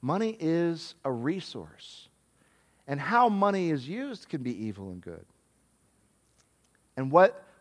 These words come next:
we do with it is a reflection of what's in our hearts. People who have a spiritual perspective on this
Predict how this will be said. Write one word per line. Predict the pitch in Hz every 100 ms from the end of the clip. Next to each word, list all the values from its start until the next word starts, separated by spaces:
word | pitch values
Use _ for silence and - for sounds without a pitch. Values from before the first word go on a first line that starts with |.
| -
we | 160
do | 113 151 190
with | 196 151
it | 120 104 - _ _ _ _ _
is | 135
a | 139
reflection | 131 123 - 175 - 147
of | 127 113
what's | 131 -
in | 120
our | 113
hearts. | - 123 101 - - - - _ _ _ _ _ _ _ - - -
People | 220 202 196
who | 196
have | 196
a | 185
spiritual | - - 196 196 185 196 185
perspective | 180 160 - 175 - 156
on | 160 151
this | 143 135